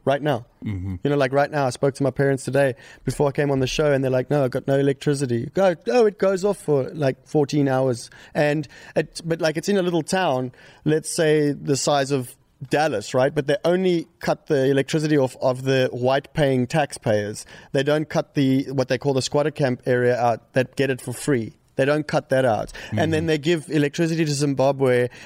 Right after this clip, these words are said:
Speaker 1: and they give electricity to Namibia. So that's why the Americans should be so concerned, especially the conservative Americans that say, "Okay, but we're not gonna help any other country." If there's one country you should help, it's the South Africans. And b-, the reason why is because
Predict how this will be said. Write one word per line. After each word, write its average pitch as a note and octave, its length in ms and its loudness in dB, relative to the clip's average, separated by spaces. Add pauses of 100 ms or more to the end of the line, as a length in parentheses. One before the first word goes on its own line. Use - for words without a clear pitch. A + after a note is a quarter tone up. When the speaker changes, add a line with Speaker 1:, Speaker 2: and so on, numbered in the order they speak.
Speaker 1:
and D3 120 2
they C#3 100 0
give C#3 200 0
electricity D3+ 560 0
to D3+ 140 -2
Namibia. C#3+ 640 2
So D3+ 300 0 (240)
that's G3+ 320 -2
why G#3+ 360 0
the D3+ 120 0
Americans C#3+ 500 2
should D3 180 -2
be C#3+ 180 0 (220)
so E3 400 0
concerned, D3 560 -2
especially A3+ 680 -2
the G3 140 -2
conservative E3+ 1120 -2
Americans C3 560 2
that B2 140 0
say, C#3+ 200 0
"Okay, C3 200 2
but A#2+ 140 0
we're C3 160 2
not C3+ 120 0
gonna B2+ 140 0
help C3 200 0
any C3 160 2
other A2+ 200 2
country." D#3+ 380 -2 (480)
If E3 140 -2
there's F#3+ 180 2
one G3 240 0
country A#3 380 -2
you G3+ 40 0
should E3 200 -2
help, D3+ 320 -2
it's D3+ 180 -4
the D3 80 -2
South D#3 220 0
Africans. D3+ 480 2
And D3 220 2
b-, D#3 140 0
the D3+ 140 -2
reason G3+ 400 0
why E3 240 4
is B2+ 100 2
because E3 380 0